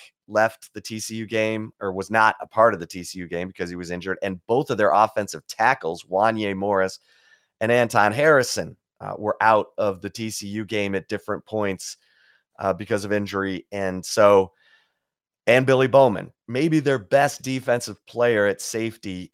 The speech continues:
uh, also left the T C U game injured. So depending on who's all back for O U, but the big question at, at quarterback is the reason why Texas opened as a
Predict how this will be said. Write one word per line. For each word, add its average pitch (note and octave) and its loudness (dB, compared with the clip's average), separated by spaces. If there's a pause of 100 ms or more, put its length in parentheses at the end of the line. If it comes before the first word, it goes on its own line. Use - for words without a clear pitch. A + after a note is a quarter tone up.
uh, F#2+ -4
also G#2 0
left F#2+ -2
the G2 -10
T F#2 -12
C G2 -10
U G2 -10
game F2+ -6
injured. F2+ -6
So F#2+ 4 (440)
depending F3 2
on D3+ 4
who's C3 -2
all A#2+ 8
back F#2+ 0
for - -4
O B2+ 0
U, B2 -6
but G#2 4 (680)
the G2+ -2
big A2 -4
question B2 0
at, G2 -2 (160)
at G#2 -8
quarterback G#2+ 2
is F#2 -12
the G2+ -6
reason A#2+ -4
why G#2 4
Texas G#2 -2
opened G#2 -2
as F#2 0
a E2+ 2